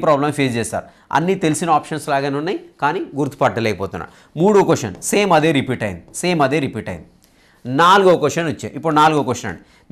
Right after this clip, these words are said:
మీరు బాగా చదివినట్టు క్వశ్చన్, మీకు దీంట్లో ఆన్సర్ తెలుసు. ఇక్కడ ఏమవుతుందంటే ఈ క్వశ్చన్ చేయలేదు, ఈ క్వశ్చన్ చేయలేదు, ఈ క్వశ్చన్ చేయలేదు. ఇప్పుడు ఏమవుతుంది, మైండ్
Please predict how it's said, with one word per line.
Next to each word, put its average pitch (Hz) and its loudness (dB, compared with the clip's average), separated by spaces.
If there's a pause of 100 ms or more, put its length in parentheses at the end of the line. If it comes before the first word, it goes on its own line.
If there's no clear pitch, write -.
మీరు 185 2 (100)
బాగా 160 6
చదివినట్టు 131 -2
క్వశ్చన్, 175 -8 (100)
మీకు 143 -2
దీంట్లో 127 -4 (120)
ఆన్సర్ 123 -6 (100)
తెలుసు. 113 -2 (720)
ఇక్కడ 196 4 (100)
ఏమవుతుందంటే 139 2 (480)
ఈ 156 4 (100)
క్వశ్చన్ 160 0
చేయలేదు, 165 0
ఈ 139 0 (100)
క్వశ్చన్ 131 -2
చేయలేదు, 151 2
ఈ 127 -2
క్వశ్చన్ 151 -2
చేయలేదు. 87 -4
ఇప్పుడు 135 2
ఏమవుతుంది, 156 0 (400)
మైండ్ 151 0